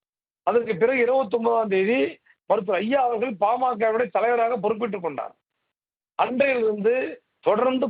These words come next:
பாட்டாளி மக்கள் தலைவராக மருத்துவர் ஐயா அவர்கள் தான் செயலாற்றி கொண்டிருக்கிறார். அப்படி இருக்கிற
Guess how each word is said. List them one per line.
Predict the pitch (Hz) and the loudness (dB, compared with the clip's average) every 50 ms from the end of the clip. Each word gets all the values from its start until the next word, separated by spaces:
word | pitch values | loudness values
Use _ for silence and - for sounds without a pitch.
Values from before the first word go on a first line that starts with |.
| 185 180 | 0 0
பாட்டாளி | 196 233 208 247 247 247 240 | 0 2 2 0 2 2 0
மக்கள் | 226 220 170 151 | 0 -2 0 0
தலைவராக | 175 196 220 226 214 196 180 151 170 214 240 254 254 - _ _ _ _ _ - | 2 2 4 4 4 2 2 2 2 2 0 0 -4 -10 _ _ _ _ _ 0
மருத்துவர் | 185 208 196 185 214 196 170 160 | 0 0 0 2 0 0 0 0
ஐயா | 185 202 262 269 277 269 | 0 2 2 4 4 2
அவர்கள் | 247 226 208 214 214 | 0 -2 -2 0 0
தான் | 240 254 233 196 | 0 0 2 2
செயலாற்றி | 208 214 214 202 196 175 | 2 2 0 0 -2 -4
கொண்டிருக்கிறார். | 180 165 160 156 147 147 135 120 113 - _ _ _ _ _ _ _ _ _ _ _ _ - | -4 -4 -4 -4 -6 -6 -6 -8 -8 -10 _ _ _ _ _ _ _ _ _ _ _ _ -8
அப்படி | - 185 208 233 226 | -6 -2 0 0 0
இருக்கிற | 240 233 208 269 | 2 2 2 2